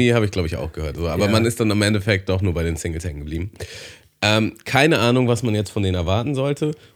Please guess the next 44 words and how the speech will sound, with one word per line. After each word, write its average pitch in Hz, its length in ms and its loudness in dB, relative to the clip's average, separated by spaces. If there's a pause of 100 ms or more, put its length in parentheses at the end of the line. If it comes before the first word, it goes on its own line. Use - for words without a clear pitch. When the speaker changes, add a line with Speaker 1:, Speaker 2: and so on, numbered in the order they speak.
(140)
Speaker 1:
Plus, 208 520 4 (160)
man 110 160 2
hatte 156 220 2
ein 147 120 2
bisschen 131 280 0
Angst 107 400 0
durch 107 140 0
den 104 120 -2
Auftritt 107 360 -4
von 104 200 -2
Sean 139 220 -2
Paul. 120 400 4 (340)
<laughs> - 360 2
Dachte 135 280 6
so, 117 120 -2
"Oh, 151 340 4
wieder 127 160 2
ein 123 100 2
Ami." 143 320 2 (260)
Hm. 147 180 2
Speaker 2:
Das 143 100 2
sind 175 80 0
auch 180 40 0
so 185 100 -2
zwei 180 220 -2
Künstler, 208 280 -4
die 165 80 -2
man 165 160 -2
gut 190 100 -8
mal 170 80 -2
verwechseln 131 440 -4
kann. 101 280 -4 (160)
Speaker 1:
Ähm, 117 580 4 (480)
naja, 120 420 2 (440)
und, 120 280 -2 (480)
Digga, 101 380 -4 (160)
der 143 200 2
hat 110 180 0
die 95 100 -2
Bü-, 95 200 -6
also 87 180 -2
der 160 420 4
hat 127 240 0
abgerissen. 90 680 -4